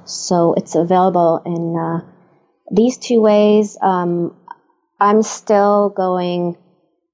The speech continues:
um, I'm still in the rounds of film festivals and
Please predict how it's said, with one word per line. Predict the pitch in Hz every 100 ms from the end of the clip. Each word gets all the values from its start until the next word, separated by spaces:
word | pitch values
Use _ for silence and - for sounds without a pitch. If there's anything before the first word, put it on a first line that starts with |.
| -
um, | 185 170 165 160 156 165 - - - _ _ -
I'm | 185
still | 185 208
in | 196
the | 190
rounds | 180 180 180 175
of | - 175 175
film | 254 226
festivals | 226 - 185 - 175 170 165 165 170
and | 170 170